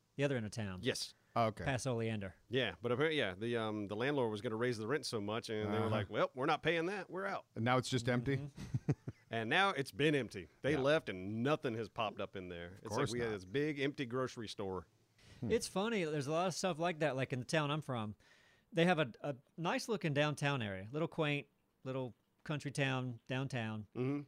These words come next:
Speaker 1: Half the buildings are empty 'cause whoever owns 'em is just like, "Nope, this is, the rent here is higher than anyone's willing to pay," and they won't come down on it.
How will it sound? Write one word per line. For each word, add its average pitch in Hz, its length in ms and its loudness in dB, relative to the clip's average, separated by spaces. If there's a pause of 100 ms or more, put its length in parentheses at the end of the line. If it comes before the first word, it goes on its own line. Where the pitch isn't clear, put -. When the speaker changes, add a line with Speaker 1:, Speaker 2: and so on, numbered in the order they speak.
Speaker 1:
Half 185 300 2
the 196 100 -2
buildings 165 320 0
are 135 120 0
empty 117 440 -2 (460)
'cause 113 160 -8
whoever 175 340 4
owns 180 240 4
'em 123 200 0 (300)
is 120 140 -6
just 117 240 -6
like, 117 180 0
"Nope, 139 300 0
this 131 180 -6
is, 123 220 -8 (640)
the 127 120 -6
rent 139 240 2
here 127 220 0
is 120 120 -4
higher 120 320 0
than 107 320 -6
anyone's 117 360 -4
willing 107 220 -6
to 104 80 -8
pay," 117 280 -2
and 107 100 -4
they 107 60 -4
won't 120 200 -4
come 123 160 -4
down 117 240 -2
on 101 180 -8
it. 117 100 -12